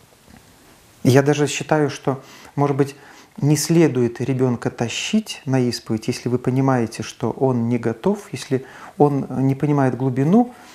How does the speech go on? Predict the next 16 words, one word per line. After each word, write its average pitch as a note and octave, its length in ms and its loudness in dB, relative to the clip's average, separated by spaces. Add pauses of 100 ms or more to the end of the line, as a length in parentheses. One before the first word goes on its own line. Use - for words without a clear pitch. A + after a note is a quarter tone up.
(280)
э, C#3+ 180 2
таинства, B2+ 720 0
может C#3 200 -2
быть, D3 140 -2
не D3+ 100 4
стоит G3+ 580 2
его E3 120 2
вообще, E3+ 600 -2
э, A#2+ 360 -4
к - 60 -10
исповеди A#2 340 -4
подводить. A#2 600 -4 (720)
Звучит D3+ 320 2
это F#3+ 140 2
несколько F#3 400 2
радикально. E3+ 680 -2